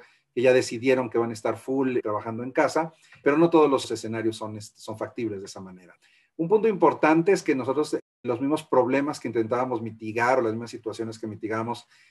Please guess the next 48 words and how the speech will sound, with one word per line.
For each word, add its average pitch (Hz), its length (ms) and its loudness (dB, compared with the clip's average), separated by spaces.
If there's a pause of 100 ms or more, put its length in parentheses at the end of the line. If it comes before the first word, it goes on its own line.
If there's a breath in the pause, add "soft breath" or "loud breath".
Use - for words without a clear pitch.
(120 soft breath)
en 135 100 -2
la 127 140 2
parte 131 260 4
física, 127 640 -2
hoy 143 160 2
día 143 160 4
la 135 100 4
tenemos 123 280 -4
que 123 80 -2
llevar 113 220 2
también 117 200 -6
a 113 40 -2
la 107 140 -6
parte 110 220 -6
virtual, 120 580 0
a 113 60 -14
la, 110 120 -4
a - 40 -6
nuestra 110 320 -10
casa 113 340 -6
como 101 260 -12
tal. 110 280 -6 (380 soft breath)
Hoy 143 220 2
día 147 240 4
no 139 300 2
es 139 140 -2
suficiente 139 760 -2
tener 127 240 -4
un 127 100 -4
cliente 127 340 -2
V 117 140 2
P 120 240 0
N 127 240 -4
con 117 200 -4
un 117 100 -6
antivirus. 120 800 0 (380)
Eso 147 280 2
resuelve 165 480 6
parte 131 320 2
del 113 140 2
problema, 120 340 -2
pero 120 140 -2
no 123 100 -4
resuelve 139 460 4
todos 113 200 2
los 107 140 -8
problemas, 117 480 -2
porque 127 600 0